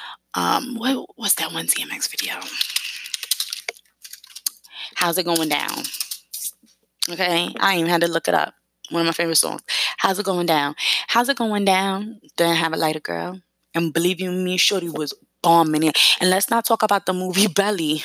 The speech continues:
'cause that darker complexion there, that, that, when I say I want that melanin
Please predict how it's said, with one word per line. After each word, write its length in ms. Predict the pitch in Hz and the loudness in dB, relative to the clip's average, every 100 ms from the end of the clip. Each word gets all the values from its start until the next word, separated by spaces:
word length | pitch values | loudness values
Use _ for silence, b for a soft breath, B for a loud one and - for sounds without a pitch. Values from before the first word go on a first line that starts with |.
| - | -8
'cause 160 | - 165 | -4 0
that 180 | 180 - | 0 2
darker 260 | 185 180 | 2 2
complexion 580 | - 185 - 175 - 185 | -2 -2 -2 0 2 2
there, 320 | 220 254 302 - _ - - - B B B - | 4 6 4 2 _ -20 -8 -8 B B B 0
that, 220 | 180 - - _ | 0 0 -6 _
that, 220 | 156 190 - 185 - - B B B B B B | 0 0 0 -4 0 2 B B B B B B
when 140 | 165 180 | 2 2
I 100 | - | 2
say 200 | - 269 | 2 2
I 100 | 285 | 6
want 240 | 277 277 | 4 4
that 160 | 254 254 | 2 4
melanin 600 | 247 247 254 269 254 | 4 4 6 6 6